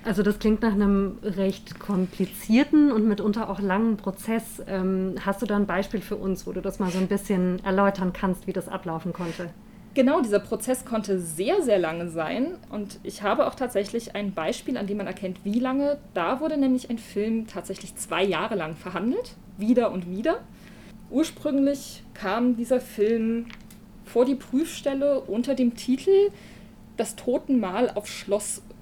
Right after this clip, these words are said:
Speaker 2: Bogalitza. Das war im Sommer neunzehnhundertdreiundzwanzig. Dieser Film spielte in der Türkei. Es ging um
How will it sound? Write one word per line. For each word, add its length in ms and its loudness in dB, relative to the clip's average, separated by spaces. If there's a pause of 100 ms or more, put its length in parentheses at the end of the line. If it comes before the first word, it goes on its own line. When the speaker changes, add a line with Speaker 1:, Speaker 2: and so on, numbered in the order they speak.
(120)
Speaker 2:
Bogalitza. 800 2 (720)
Das 220 -8
war 360 2 (140)
im 340 -2
Sommer 260 0
neunzehnhundertdreiundzwanzig. 1600 -4 (580)
Dieser 160 -4
Film 400 -2
spielte 500 -2
in 60 -4
der 120 -2
Türkei. 540 -2
Es 200 -8
ging 180 -4
um 180 -6